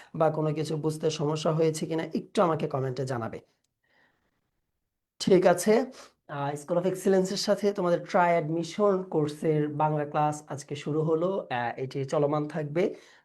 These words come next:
আ, দেখা হবে ইনশাআল্লাহ পরবর্তী কোনো ক্লাসে। তোমরা দ্রুত এনরোল করে নাও School of Excellence-এর ক্লাসগুলোতে, আ, কোর্সগুলোতে। যে, যে কোর্স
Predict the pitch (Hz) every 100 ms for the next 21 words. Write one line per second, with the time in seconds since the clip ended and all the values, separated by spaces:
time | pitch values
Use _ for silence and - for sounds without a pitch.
0 | - 143 127 123 147 156 180 180 170 180
1 | 185 156 156 160 160 156 160 160 160 165
2 | 156 147 120 - 185 160 131 127 123 143
3 | 147 170 160 160 170 170 165 160 165 175
4 | - 151 143 139 135 135 131 143 139 -
5 | - 147 139 131 147 147 151 151 151 -
6 | - 131 123 160 160 156 160 160 170 160
7 | 156 147 147 156 151